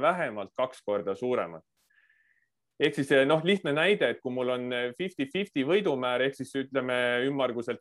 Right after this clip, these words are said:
kümnest tehingust viis on võidud, aga iga kaotusega, eh, kaotan tuhat dollarit ja iga võiduga võidan kaks tuhat dollarit, siis kokkuvõttes ma olen, on ju, noh, kenasti plussis.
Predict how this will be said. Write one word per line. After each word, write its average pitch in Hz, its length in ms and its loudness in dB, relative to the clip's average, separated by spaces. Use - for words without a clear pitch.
kümnest 156 360 -4
tehingust 139 480 -2
viis 180 220 -4
on 123 140 -6
võidud, 165 480 2
aga 120 420 4
iga 170 160 2
kaotusega, 123 720 0
eh, 110 480 -12
kaotan 135 360 2
tuhat 180 420 2
dollarit 123 500 0
ja 123 260 2
iga 123 500 4
võiduga 139 480 0
võidan 143 320 -2
kaks 190 260 -2
tuhat 127 320 -4
dollarit, 120 560 0
siis - 220 -10
kokkuvõttes 123 640 4
ma 123 140 -2
olen, 120 260 0
on 120 160 -4
ju, 117 140 -2
noh, 117 120 -8
kenasti 135 340 -2
plussis. 160 540 -2